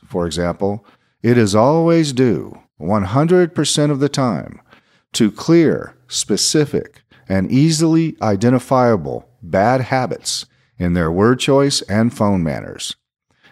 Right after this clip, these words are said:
These habits define how they do what they do. These flaws in their word choice and phone manners,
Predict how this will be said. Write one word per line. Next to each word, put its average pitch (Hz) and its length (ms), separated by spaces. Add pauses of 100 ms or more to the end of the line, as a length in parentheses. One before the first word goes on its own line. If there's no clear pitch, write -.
These 110 260
habits 143 500
define 101 600
how 101 200
they 95 160
do 92 420 (100)
what 73 200
they 95 120
do. 135 460 (880)
These 117 240
flaws 127 360
in 120 80
their 117 120
word 117 280
choice 127 320
and 113 120
phone 131 280
manners, 143 480